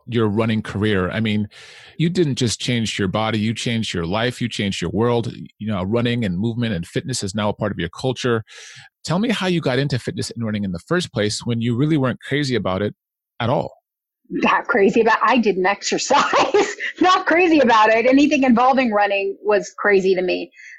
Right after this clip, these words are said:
Speaker 2: I, I liked watching other people run and think, "Wow, hmm, that's really cool. They look awesome." <laughs> And they're
Speaker 1: <laughs>
Speaker 2: smiling. How are they
Speaker 1: Right.
Speaker 2: smiling?
Speaker 1: Right.
Speaker 2: Uh, I actually wanted nothing to do with anything physical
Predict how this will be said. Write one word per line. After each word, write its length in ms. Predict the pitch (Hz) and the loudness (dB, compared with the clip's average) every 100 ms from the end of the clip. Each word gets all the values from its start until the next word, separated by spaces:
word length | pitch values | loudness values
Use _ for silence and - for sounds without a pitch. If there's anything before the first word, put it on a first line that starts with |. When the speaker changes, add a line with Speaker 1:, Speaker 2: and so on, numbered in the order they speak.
| - | -4
Speaker 2:
I, 220 | 214 214 - | 2 2 4
I 140 | 220 220 | 2 4
liked 340 | 233 247 240 | 4 2 2
watching 400 | 196 190 - 254 | 4 4 4 2
other 180 | 240 233 | 2 2
people 280 | 247 247 254 | 2 2 2
run 280 | 233 233 | 4 4
and 140 | 226 220 | 2 2
think, 220 | 240 226 | 0 0
"Wow, 540 | 247 392 349 202 190 - | 4 6 6 4 0 -4
hmm, 420 | 415 453 208 320 311 _ | -2 2 2 0 -4 _
that's 260 | 285 403 - | 0 0 2
really 280 | 254 277 269 - | 2 4 2 2
cool. 200 | 415 233 | 4 6
They 140 | 277 | 4
look 240 | 311 254 | 4 4
awesome." 560 | 254 254 453 - 247 220 262 | 4 4 4 4 2 2 0
<laughs> 40 | - _ - - - - | -4 _ -18 -10 -4 0
And 200 | 247 277 | 4 4
they're 180 | 262 262 | 4 2
Speaker 1:
<laughs> 0 | |
Speaker 2:
smiling. 680 | 269 285 339 494 349 208 220 | 0 2 4 6 4 2 0
How 180 | 277 302 | 2 4
are 120 | 349 | 4
they 80 | 370 | 2
Speaker 1:
Right. 80 | - | 2
Speaker 2:
smiling? 580 | 381 427 339 196 190 - - - | 4 4 4 2 -2 -6 -14 -8
Speaker 1:
Right. 140 | 101 - | -2 2
Speaker 2:
Uh, 420 | 240 214 98 - - _ _ _ _ - | 4 4 2 -2 -8 _ _ _ _ 0
I 200 | 254 269 | 2 4
actually 920 | 269 269 - 339 311 269 220 190 175 _ _ _ _ _ _ _ _ _ | 4 2 0 2 2 4 4 2 -2 _ _ _ _ _ _ _ _ _
wanted 320 | 208 247 254 | 0 2 4
nothing 340 | 214 240 254 247 | 2 2 4 2
to 100 | 233 | 2
do 220 | 214 226 | 4 4
with 400 | 220 214 214 208 - - | 4 4 4 2 -2 -4
anything 840 | 214 226 226 - 202 190 190 190 175 | 0 2 0 0 0 2 2 0 0
physical 560 | 214 190 170 175 165 | 0 0 2 0 0